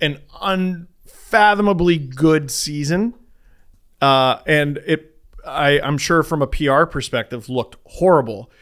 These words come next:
But you traded that guy knowing he's probably not gonna be able to replicate that season. Man,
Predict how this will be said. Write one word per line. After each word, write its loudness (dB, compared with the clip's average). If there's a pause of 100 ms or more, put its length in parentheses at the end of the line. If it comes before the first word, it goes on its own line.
(140)
But -2
you -4
traded 2
that 2
guy -2
knowing -2 (280)
he's -8
probably 4
not 2
gonna -2
be 2
able -2
to -4
replicate -6
that -6
season. -8 (840)
Man, 0